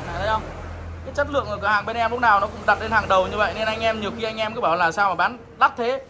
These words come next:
Đắt hơn một hai trăm đối với cửa hàng bên em, em cũng không quan tâm. Em khẳng định với anh em luôn, có nhiều khi nhưng mà cái đẩy này em vẫn bán rẻ hơn cửa hàng khác đấy, đúng không?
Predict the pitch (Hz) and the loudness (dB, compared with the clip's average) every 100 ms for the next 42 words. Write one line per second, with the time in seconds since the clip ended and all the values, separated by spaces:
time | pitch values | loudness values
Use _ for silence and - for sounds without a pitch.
0 | - - - 277 277 254 233 226 226 247 | -20 -20 2 4 4 2 2 2 4 4
1 | 240 240 302 190 196 180 202 214 214 202 | 4 2 2 0 0 -2 -4 -2 -4 -6
2 | 151 220 214 202 208 - - _ - - | -8 -4 -2 2 0 0 -20 _ -20 -20
3 | - - - - 226 247 202 214 226 247 | -20 -20 -20 -6 -4 0 -2 -2 -4 0
4 | 240 233 226 226 240 269 220 247 254 247 | 0 0 0 4 4 4 -2 -4 -4 0
5 | - 214 240 254 254 269 311 240 226 262 | 4 4 4 -2 4 4 4 2 2 2
6 | 202 208 214 285 302 240 254 262 - 294 | 2 0 4 2 2 -2 -2 -12 -4 2
7 | 320 | 2